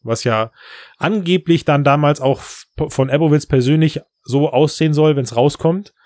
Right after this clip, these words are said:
Jetzt kann man natürlich darüber streiten, dass das Ding, also das Spiel wurde versprochenerweise mit ausgeliefert, ist aber <laughs> extrem weit weg von dem, <laughs>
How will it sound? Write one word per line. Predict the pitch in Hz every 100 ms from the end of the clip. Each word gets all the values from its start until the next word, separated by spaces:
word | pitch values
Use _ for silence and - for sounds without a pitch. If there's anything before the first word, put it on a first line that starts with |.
| - - - - -
Jetzt | 127
kann | - 180
man |
natürlich | 185 151 147
darüber | 135 135
streiten, | - 117 127 190 131 139
dass | 120 117
das | 135 143 -
Ding, | 151 170 180 190 160
also | 151 123 123
das | 120 -
Spiel | - 165 165
wurde | 139 147 143 135 131
versprochenerweise | - 127 - 139 143 131 127 135 139
mit | 131
ausgeliefert, | 113 123 - 131 113 117 156 -
ist | 151
aber | 139 147
<laughs> | -
extrem | 123 - 147 185 170
weit | 139 135
weg | 156 -
von | 143
dem, | 117 170 190 - _ -
<laughs> | -